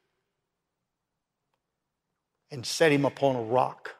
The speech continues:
and established his goings. And it put a song in David's heart, a song of salvation to the Lord. And this is David's testimony.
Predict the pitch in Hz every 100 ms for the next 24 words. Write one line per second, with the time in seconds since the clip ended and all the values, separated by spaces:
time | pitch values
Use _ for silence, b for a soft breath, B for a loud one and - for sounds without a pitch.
0 | _ _ _ _ _ _ _ _ _ _
1 | _ _ _ 147 127 - - 160 147 131
2 | 123 - 131 - 147 127 123 139 131 -
3 | - _ _ _ _ _ _ _ _ _
4 | _ _ _ _ 170 165 139 196 175 -
5 | - 220 214 202 175 151 139 135 143 120
6 | 123 - - 127 139 _ _ _ _ _
7 | - 135 - 175 202 202 196 196 - -
8 | 190 190 175 147 185 196 - 139 117 120
9 | _ _ _ _ _ - - 131 135 143
10 | 135 113 104 _ _ _ _ _ _ _
11 | _ _ 147 160 214 180 143 143 175 156
12 | 139 - - 180 - 147 131 127 120